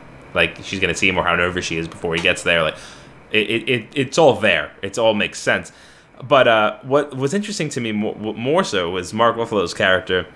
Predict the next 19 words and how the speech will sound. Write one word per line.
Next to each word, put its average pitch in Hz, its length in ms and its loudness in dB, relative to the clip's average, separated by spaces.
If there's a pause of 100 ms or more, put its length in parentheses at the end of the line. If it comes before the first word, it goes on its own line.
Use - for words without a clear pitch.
(300)
who, 127 140 2
like, 110 280 4 (640)
he, 123 400 -2 (640)
he 147 200 -2
goes 180 260 4
outside 160 600 2 (720)
and 107 340 4
he 117 180 -2
sees 147 320 -2
them 110 400 0 (640)
making 104 400 2
out 73 240 -2 (640)
through 107 160 2
the 90 80 2
window, 82 400 0 (680)
and 107 180 2
the 107 60 6
wife 117 340 4
comes. - 360 -14